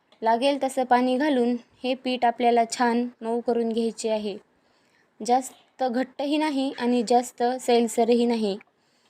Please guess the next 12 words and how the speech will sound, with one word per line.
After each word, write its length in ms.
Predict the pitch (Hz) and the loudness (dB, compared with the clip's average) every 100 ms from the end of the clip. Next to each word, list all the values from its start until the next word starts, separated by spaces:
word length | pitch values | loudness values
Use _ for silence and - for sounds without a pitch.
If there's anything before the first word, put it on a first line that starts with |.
| _ _ _ _ _ _ _ _ _ _ - | _ _ _ _ _ _ _ _ _ _ -4
चक-, 800 | 247 254 _ _ _ _ _ _ | -4 -4 _ _ _ _ _ _
चकली 340 | 269 262 269 269 | -6 -4 -4 0
एकदम 540 | 277 220 220 240 254 254 - _ _ _ _ _ _ _ _ - | -2 -2 0 0 0 -8 -14 _ _ _ _ _ _ _ _ -4
ता-, 200 | 247 240 - - | -2 -2 -6 -2
ताट 200 | 254 254 - | 0 2 4
आली 180 | 233 233 | 4 4
पाहिजे, 480 | 233 226 214 202 196 _ _ _ _ _ _ _ _ _ _ _ - | 2 2 0 -2 -6 _ _ _ _ _ _ _ _ _ _ _ -4
जेणेकरून 540 | 254 277 285 277 254 | -2 0 0 0 0
ते 140 | 254 254 | -2 -4
तेल 300 | 254 254 254 | 0 0 2
ओढत 360 | 247 233 240 | 2 0 -2
नाही. 380 | 247 233 214 196 | -2 -2 -4 -8